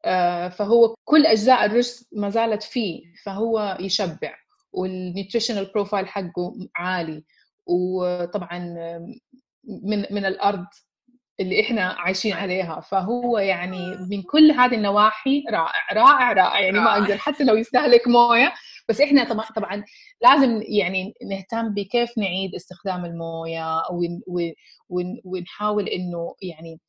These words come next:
Speaker 1: هو شوفي في الزراعة العضوية في جزء جدًا كبير له علاقة بالووتر هارفستينج و-، وتقنين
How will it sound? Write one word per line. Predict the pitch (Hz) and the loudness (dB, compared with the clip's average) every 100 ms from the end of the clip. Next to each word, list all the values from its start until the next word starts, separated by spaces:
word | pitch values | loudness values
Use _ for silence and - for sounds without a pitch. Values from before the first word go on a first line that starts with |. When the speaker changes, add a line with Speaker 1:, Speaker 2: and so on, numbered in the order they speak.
| _ _ | _ _
Speaker 1:
هو | 190 220 | 4 4
شوفي | 208 226 | 4 -2
في | 214 | -4
الزراعة | 190 180 214 208 | -4 -2 -2 -2
العضوية | 170 175 202 185 | -4 -4 -4 -4
في | - 208 | -6 -6
جزء | 190 202 190 185 | -4 -4 -6 -6
جدًا | 180 180 180 | -6 -6 -8
كبير | 175 185 185 185 185 180 | -8 -10 -6 -6 -6 -6
له | 180 | -6
علاقة | 170 185 190 185 190 180 - _ _ _ | -2 0 -2 -2 -2 -2 -6 _ _ _
بالووتر | 170 190 180 180 185 185 | -6 -4 -4 -4 -4 -4
هارفستينج | 180 175 180 165 170 - 180 170 165 165 _ _ _ | -6 -4 -4 -6 -12 -12 -10 -10 -10 -14 _ _ _
و-، | - 170 165 160 165 165 165 175 | -10 -10 -8 -8 -6 -6 -6 -8
وتقنين | 170 190 - 214 226 220 240 285 | -8 -6 -2 -2 0 2 2 2